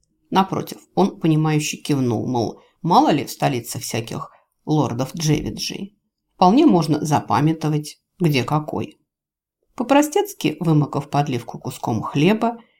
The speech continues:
и допив остатки чая, примерно два с половиной наперстка остывшей жидкости, он выжидательно уставился на хозяйку.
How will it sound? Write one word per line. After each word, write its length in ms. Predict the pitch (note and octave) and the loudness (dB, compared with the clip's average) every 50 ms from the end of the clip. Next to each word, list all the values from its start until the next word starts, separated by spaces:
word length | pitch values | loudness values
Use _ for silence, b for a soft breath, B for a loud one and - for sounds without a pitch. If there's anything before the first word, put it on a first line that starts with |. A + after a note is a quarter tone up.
| B _ _ | B _ _
и 140 | - F#3 | 2 4
допив 420 | F3+ G3+ G#3 G#3 - D#4+ D#4+ D#4 - - | 4 6 4 6 4 4 4 4 0 0
остатки 540 | - - D3 D3+ - D3+ C3+ - - - - | 0 0 0 0 -2 -6 -6 -6 -8 -12 -12
чая, 580 | - - - - - C#3+ D3+ F#3+ G#3+ A3+ A3+ B B B B _ _ _ | -8 -6 -4 0 2 4 4 4 2 0 -4 B B B B _ _ _
примерно 460 | - D#3+ D3+ D3+ D3 C#3+ C#3 C#3+ C3 - | 2 4 6 6 4 4 2 0 -2 -2
два 220 | D3+ D3+ D#3 C#3+ | 0 2 2 2
с 60 | - | 0
половиной 480 | - - C#3+ D3 D3 C#3+ C#3+ C3+ C#3+ C#3 | 0 0 2 2 2 2 2 0 0 0
наперстка 600 | C#3+ D#3 F3 F3 E3+ - - - - - - - | 2 2 2 2 0 -4 -8 -8 -10 -6 -4 -4
остывшей 460 | - - - - - - - - B2 | -4 -4 -8 -8 -6 -4 -4 -2 -2
жидкости, 720 | C#3+ - - - - - - - - - _ - - - - _ _ _ _ _ _ _ _ _ _ | -2 -4 -6 -8 -12 -14 -14 -14 -16 -16 _ -14 -14 -14 -16 _ _ _ _ _ _ _ _ _ _
он 300 | - - B3 D4 D#4+ D#4 - | 2 4 4 4 4 2 2
выжидательно 720 | C4+ C4+ C4+ C#4 C#4 A3 F3+ E3 E3 - G3+ G3+ G3 G#3 | 4 4 6 6 4 4 2 0 0 0 0 2 2 2
уставился 560 | G#3 G3+ - - C#3 C#3 C#3+ D3+ D3+ - - | 0 -2 -2 -2 -2 0 0 0 0 0 -2
на 80 | D3+ D#3 | -4 -4
хозяйку. 800 | - - D3+ D3 D3 D3+ C3 - - D3+ - - - - - - | -2 -2 0 0 0 0 -4 -6 -6 -8 -12 -14 -16 -18 -18 -20